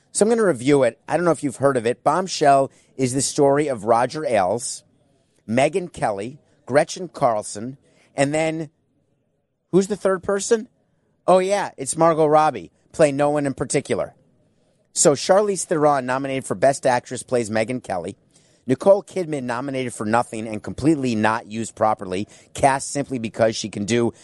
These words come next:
an American accent perfectly and can look like Gretchen Carlson,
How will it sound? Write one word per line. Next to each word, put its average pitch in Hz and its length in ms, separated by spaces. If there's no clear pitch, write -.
an 107 120
American 113 380
accent 104 420
perfectly 107 600
and 113 160
can 104 240
look 123 300
like 107 420
Gretchen 107 360
Carlson, 110 540